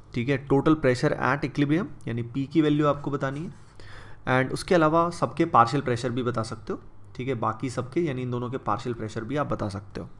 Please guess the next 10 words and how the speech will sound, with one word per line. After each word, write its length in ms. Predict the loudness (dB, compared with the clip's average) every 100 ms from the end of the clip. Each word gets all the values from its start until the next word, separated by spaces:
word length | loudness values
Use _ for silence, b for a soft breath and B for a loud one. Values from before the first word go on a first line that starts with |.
| -14 B B B B B B 4
Got 200 | 6 8
it 100 | 6
everyone? 360 | 6 4 2 0 -4 -12 -14 -16 -16 -18 0
क्लियर 220 | 6 6
है? 220 | 6 -4 B B B B B B B B -14 -4
यस। 260 | -2 -2 -6 -10 -10 -12 B B B 0
तो 60 |
इसको 200 | 0 0
कैसे 320 | 2 2 4 2
करोगे? 440 | 4 2 0